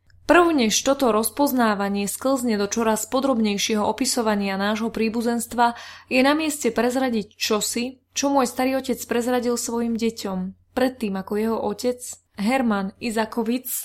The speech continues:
zmizol. Stihol zakopať to najcennejšie, čo mal na svojom pozemku. Tento príbeh som v priebehu rokov počul veľa ráz a nielen od otca, ale aj od strýka. Ak mám byť celkom úprimný, príliš som nad tým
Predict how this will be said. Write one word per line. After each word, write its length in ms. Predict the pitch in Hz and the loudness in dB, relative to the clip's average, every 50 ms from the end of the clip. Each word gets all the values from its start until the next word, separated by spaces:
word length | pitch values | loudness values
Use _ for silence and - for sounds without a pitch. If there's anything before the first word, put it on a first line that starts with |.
| - | -10
zmizol. 640 | - 208 220 240 247 233 - - 202 202 214 214 - _ _ _ _ _ _ | -2 2 4 4 4 4 2 -2 -4 -6 -8 -10 -14 _ _ _ _ _ _
Stihol 400 | _ - - - - 302 330 320 | _ -14 -2 2 4 6 6 6
zakopať 400 | 277 - 247 254 - 285 - 285 | 4 2 0 0 0 0 0 0
to 140 | 277 285 254 233 | 2 2 2 2
najcennejšie, 720 | 233 240 262 262 - 285 277 277 277 277 262 - 285 269 | 2 0 0 -2 -4 -4 -2 -2 -2 -2 0 -2 -2 -2
čo 160 | 269 269 269 | -2 0 2
mal 160 | 247 233 214 | 2 2 2
na 80 | 208 214 | 2 0
svojom 320 | 214 - - 247 240 240 | -2 -2 -2 -2 -2 -2
pozemku. 640 | 226 - 240 220 208 202 196 190 185 - - 214 214 - _ _ _ _ _ _ _ - - | -2 -4 -4 -4 -4 -4 -6 -8 -8 -8 -10 -10 -10 -14 _ _ _ _ _ _ _ 0 2
Tento 240 | 311 339 370 359 - | 4 4 4 4 4
príbeh 320 | 294 302 294 311 320 311 | 4 2 4 4 2 0
som 240 | - - 285 262 - | 0 0 0 0 0
v 80 | - | 0
priebehu 240 | 294 294 294 285 269 | 2 2 4 2 2
rokov 320 | 254 262 262 262 269 254 247 254 | 2 0 0 2 4 2 4 2
počul 320 | 269 254 - - 262 254 226 | -2 -4 -4 -2 -2 0 0
veľa 240 | 247 269 277 269 | 2 2 2 2
ráz 480 | 262 240 233 240 240 226 - - - - - - | 0 0 0 -2 -2 -4 -6 -10 -12 -14 -6 0
a 160 | - 233 233 | 2 2 4
nielen 240 | 247 302 320 302 247 214 | 4 2 2 2 2 0
od 80 | 208 196 | 0 -2
otca, 480 | 202 202 - - - 202 190 - _ _ _ | -4 -6 -6 -8 -8 -10 -10 -12 _ _ _
ale 240 | - 226 220 220 208 | -2 0 2 2 2
aj 160 | 208 214 247 | 2 0 0
od 40 | - - | -2 -2
strýka. 400 | - - 208 208 208 - - 220 208 - _ _ _ _ _ _ _ | -2 -2 -4 -6 -6 -8 -10 -12 -12 -14 _ _ _ _ _ _ _
Ak 160 | - - 269 | 2 4 4
mám 160 | 269 330 330 311 | 6 4 4 4
byť 160 | 294 285 - | 2 0 2
celkom 320 | - 285 302 302 294 254 | 2 2 2 2 2 0
úprimný, 640 | 254 269 262 - 294 285 277 277 277 277 277 269 - | 0 0 0 0 0 0 0 0 -2 -2 -4 -6 -2
príliš 480 | - - 294 320 320 320 294 240 - - | 2 4 4 6 6 4 4 2 2 0
som 240 | - - 220 214 | 0 0 -2 0
nad 160 | 214 233 240 - | -2 -2 -4 -4
tým 160 | - 247 | -4 -4